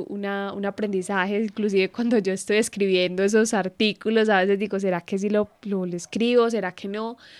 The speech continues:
Pero he empezado a soltar esas, esos miedos a, a, a hablar de sexualidad, de hablar de tantra, de energía sexual y femenina,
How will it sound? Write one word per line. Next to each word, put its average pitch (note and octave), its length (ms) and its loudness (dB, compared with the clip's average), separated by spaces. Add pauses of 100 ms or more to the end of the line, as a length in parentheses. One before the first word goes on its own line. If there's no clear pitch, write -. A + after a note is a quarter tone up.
(160)
Pero A3 160 4
he - 20 2
empezado G#3+ 380 0
a A3+ 60 0
soltar F#3 480 -2
esas, G#3 400 -2
esos F#3+ 260 -6
miedos G#3 420 0
a, G3+ 120 -2
a, F#3 240 -6
a - 160 -10
hablar F3+ 280 -6
de F3 140 -6
sexualidad, F#3+ 880 -4
de - 520 -14
hablar F#3 360 -2
de F#3 400 -2
tantra, G3 720 -2
de F#3+ 180 -4
energía F#3 680 -6
sexual F#3 400 -6
y E3+ 40 -6
femenina, G3 760 -6